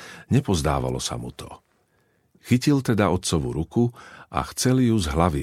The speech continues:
Efraima preniesť na hlavu Menašeho. Jozef povedal otcovi: „Nie tak, otec, veď prvorodený je tento. Jemu polož na hlavu svoju pravú ruku.“ Otec to však odmietol.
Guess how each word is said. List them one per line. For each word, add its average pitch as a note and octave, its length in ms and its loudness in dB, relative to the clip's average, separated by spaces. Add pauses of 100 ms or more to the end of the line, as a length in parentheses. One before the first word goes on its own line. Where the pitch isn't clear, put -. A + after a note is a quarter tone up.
Efraima F#2+ 640 2
preniesť F#2+ 800 2
na D2+ 80 0
hlavu D#2 320 0
Menašeho. D#2+ 720 -2 (1300)
Jozef F#2 480 4
povedal D#2+ 480 2
otcovi: C#2 640 -4 (800)
„Nie D3+ 240 4
tak, - 400 -6
otec, - 480 -6 (560)
veď F#2 320 0
prvorodený F#2+ 800 4
je F#2 80 0
tento. - 400 0 (1120)
Jemu D3 320 4
polož E2 320 2
na E2 160 2
hlavu D#2 240 2
svoju D2 400 -2
pravú C#2+ 400 -2
ruku.“ - 320 -8 (1400)
Otec F#2+ 320 2
to - 240 -2
však F#2 320 0
odmietol. E2 640 0